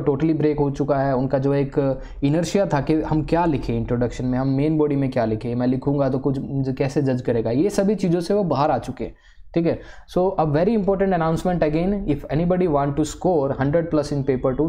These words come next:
this is the time you can join this particular course, otherwise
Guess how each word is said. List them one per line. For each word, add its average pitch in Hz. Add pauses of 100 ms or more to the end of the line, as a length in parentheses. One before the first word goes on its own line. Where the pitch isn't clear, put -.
this 131
is 120
the 117 (100)
time 165
you 151
can 143
join 123
this 123
particular 120 (140)
course, 196 (200)
otherwise 151